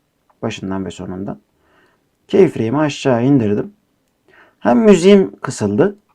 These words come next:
hem de videom bitti. Hani videoyu bu şekilde bitirmiş gibi bir şey oldu. Aslında müziğim devam ediyor şu çektiğim zaman. Mesela müziğim devam ediyor burada.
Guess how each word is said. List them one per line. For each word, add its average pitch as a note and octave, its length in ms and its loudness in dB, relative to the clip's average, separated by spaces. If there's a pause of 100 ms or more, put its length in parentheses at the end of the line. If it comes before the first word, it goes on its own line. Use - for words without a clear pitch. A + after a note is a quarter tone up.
(2000)
hem D3 240 2
de F#3 100 6
videom B2+ 300 4
bitti. - 280 -14 (1200)
Hani A#2 240 -4
videoyu A#2+ 320 4
bu B2 60 -2
şekilde G#2 380 -2
bitirmiş G#2+ 420 -8
gibi A#2 180 -6
bir G#2 60 -10
şey G#2+ 160 -8
oldu. G2 200 -10 (460)
Aslında D#3+ 340 -2
müziğim F3+ 360 4
devam C#3+ 320 6
ediyor F#2+ 220 -4
şu - 160 -18
çektiğim G#2 400 -8
zaman. B2 300 -12
Mesela F#2+ 220 -16 (120)
müziğim A#2 300 -2
devam C#3+ 220 2
ediyor F#2+ 200 -4
burada. F2 280 -14